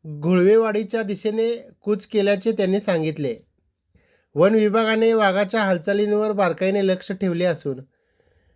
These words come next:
त्याचा मागोवा घेण्यासाठी विविध उपाययोजना केल्या आहेत. काही दिवसांपूर्वी धाराशिव जिल्ह्यातील वडगाव शिवारात वाघाने एका वासरावर हल्ला केला होता, मात्र त्यानंतर त्याने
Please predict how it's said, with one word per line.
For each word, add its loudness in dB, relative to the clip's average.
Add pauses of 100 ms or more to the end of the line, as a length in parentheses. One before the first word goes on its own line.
(100)
त्याचा 2
मागोवा 2
घेण्यासाठी 0
विविध 0
उपाययोजना 0
केल्या -2
आहेत. -4 (1040)
काही 4
दिवसांपूर्वी 2
धाराशिव 0
जिल्ह्यातील 0 (120)
वडगाव 0
शिवारात 0 (480)
वाघाने 2
एका -2
वासरावर 0
हल्ला -2
केला -2
होता, -4 (800)
मात्र 2
त्यानंतर 0
त्याने 2